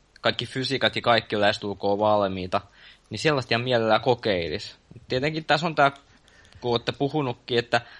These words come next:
haluuks sitten taas tavallaan demosta maksaa. Se on sitten eri asia.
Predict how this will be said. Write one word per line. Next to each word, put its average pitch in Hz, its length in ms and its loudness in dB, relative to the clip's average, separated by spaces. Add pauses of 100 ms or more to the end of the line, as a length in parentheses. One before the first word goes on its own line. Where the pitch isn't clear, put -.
(220)
haluuks 120 360 2
sitten 117 240 -6
taas 120 220 6
tavallaan 117 500 4
demosta 113 460 -2
maksaa. - 600 -6 (500)
Se 113 100 -8
on 104 100 -6
sitten 110 200 -2
eri 107 200 0
asia. 95 280 -2